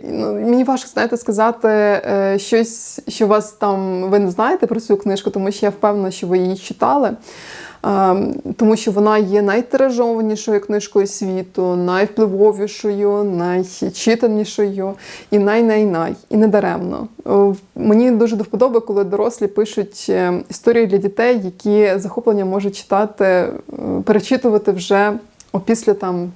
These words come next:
років багатьма і знаходити для себе інші якісь сенси. Ем,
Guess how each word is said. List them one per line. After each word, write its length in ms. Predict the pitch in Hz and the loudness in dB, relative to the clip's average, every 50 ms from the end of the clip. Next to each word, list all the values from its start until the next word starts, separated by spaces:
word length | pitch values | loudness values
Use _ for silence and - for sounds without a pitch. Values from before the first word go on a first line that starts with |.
| _ _ | _ _
років 480 | - 208 208 214 - - 185 175 165 - - _ _ - - - - - - - | 0 0 0 0 -8 -8 -6 -6 -6 -6 -10 _ _ -20 -20 -20 -20 -20 -12 -6
багатьма 540 | - 175 196 202 196 - 226 214 226 247 262 | -2 0 0 0 -2 -2 0 2 2 2 2
і 420 | 226 - - 196 190 190 190 190 185 | 0 -2 -2 0 0 0 0 0 -2
знаходити 460 | 196 180 170 180 - 247 240 226 190 | -2 -4 -4 0 2 4 4 4 2
для 100 | 170 190 | 0 -4
себе 360 | 180 - 214 208 190 185 190 185 | -4 -2 -2 -2 0 0 -2 -2
інші 360 | - 196 202 208 208 - 202 | 0 -2 -2 -2 -2 -4 -6
якісь 260 | 190 - 190 - - | -6 -4 -8 -8 -4
сенси. 460 | - 175 175 180 180 180 - - 220 226 202 - - - - - - - - - - - - - - | -4 -2 0 0 -2 -2 -4 -6 -6 -6 -8 -10 -16 -20 -18 -18 -18 -18 -18 -18 -20 -20 -20 -16 -6
Ем, 640 | - 208 202 196 190 190 185 190 196 185 185 - - | -2 0 2 2 2 2 2 2 0 0 -2 -2 -4